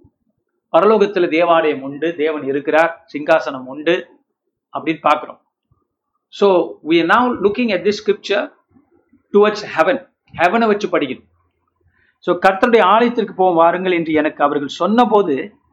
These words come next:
மகிழ்ச்சியாயிருந்தேன்." இதுல இன்னொன்னு என்ன பார்க்கிறோம்னா, ஆ, சொன்னபொழுது,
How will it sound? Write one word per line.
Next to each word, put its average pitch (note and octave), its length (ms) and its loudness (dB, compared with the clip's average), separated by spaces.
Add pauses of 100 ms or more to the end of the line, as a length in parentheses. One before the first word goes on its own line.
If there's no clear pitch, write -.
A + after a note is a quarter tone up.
(460)
மகிழ்ச்சியாயிருந்தேன்." E3 1200 0 (1300)
இதுல D3+ 160 -4
இன்னொன்னு D#3 320 -4
என்ன F#3 160 -4
பார்க்கிறோம்னா, F3+ 760 -4 (2250)
ஆ, D#3+ 560 2 (480)
சொன்னபொழுது, G3 760 2